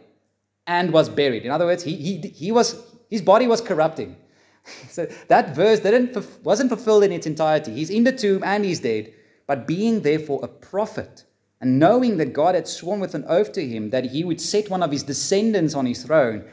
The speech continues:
he foresaw and spoke about the resurrection of the Christ, that he was not abandoned to Hades, nor did his flesh see corruption." See, Christ's flesh didn't even see corruption.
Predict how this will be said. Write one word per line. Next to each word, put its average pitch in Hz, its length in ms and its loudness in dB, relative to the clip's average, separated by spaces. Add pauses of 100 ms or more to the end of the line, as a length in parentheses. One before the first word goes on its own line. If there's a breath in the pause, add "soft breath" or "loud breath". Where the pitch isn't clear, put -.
(120)
he 190 160 -2
foresaw 190 1080 2
and 139 180 -4
spoke - 640 -4 (280 soft breath)
about 127 300 0
the 127 60 -4
resurrection 113 800 -4
of 113 140 -8
the 104 60 -10
Christ, - 640 -10 (340 soft breath)
that 117 100 -4
he 117 160 0
was 135 220 2
not 127 280 0
abandoned 139 600 -2
to 143 120 -10
Hades, 110 480 -6
nor 120 140 -2
did 123 140 0
his 110 180 -4
flesh - 580 -2 (360)
see - 360 -6
corruption." 101 600 -12
See, 117 100 -16
Christ's 202 380 0
flesh 170 180 -2
didn't 175 220 -4
even 147 160 -2
see 185 260 -6
corruption. - 640 -10